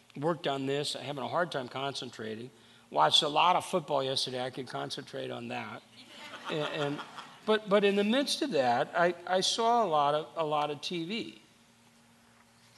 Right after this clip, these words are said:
and a lot of news and a lot of stuff. And you get the sense, I mean, it's a sense like everything is wrong. Notre Dame's playing for the national title. That doesn't seem right.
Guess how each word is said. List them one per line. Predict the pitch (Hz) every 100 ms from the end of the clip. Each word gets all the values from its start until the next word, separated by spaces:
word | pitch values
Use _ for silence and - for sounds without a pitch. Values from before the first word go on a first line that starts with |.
| - - - - -
and | 165
a | 156
lot | 131 123 143
of |
news | 156 196 196 120 101 104
and | 113
a |
lot | 139 156
of | 165
stuff. | - 240 - 170
And | 175
you | 185
get | 220 202
the | 160
sense, | - - 269 170
I | 170
mean, | 202
it's | 190 196 -
a | 208
sense | - 277 202
like | 170 180
everything | 226 262 - 190
is | 156 131
wrong. | 143 135 87 85 - _ _ _ _ _ _ _ 170
Notre | 180 151
Dame's | 170 190 185
playing | - 160 165
for | 151
the | 143
national | 143 143 135 131 127
title. | 135 135 143
That | 139 151
doesn't | 131 127 113
seem | - 104 98
right. | 85 87 - _ _ - - -